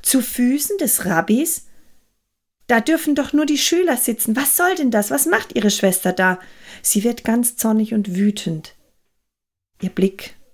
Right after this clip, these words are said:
verfinstert sich. Was wollte sie gerade tun? Ach ja, sie wollte noch ein paar Oliven richten. Immer wieder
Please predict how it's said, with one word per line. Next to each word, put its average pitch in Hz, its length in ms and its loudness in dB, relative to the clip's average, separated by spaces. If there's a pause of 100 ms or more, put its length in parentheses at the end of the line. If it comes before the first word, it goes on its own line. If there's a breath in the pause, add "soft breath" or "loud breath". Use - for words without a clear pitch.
(140)
verfinstert 190 580 -4
sich. - 320 -8 (1500 soft breath)
Was 196 180 0
wollte 247 240 2
sie 214 160 -2
gerade 185 400 0
tun? 233 380 0 (540 loud breath)
Ach 196 180 0
ja, 190 380 0 (260 soft breath)
sie - 180 0
wollte 220 220 2
noch 202 140 2
ein 196 100 0
paar 202 160 -2
Oliven 185 340 0
richten. 165 400 -4 (1120)
Immer 180 260 0
wieder 196 360 2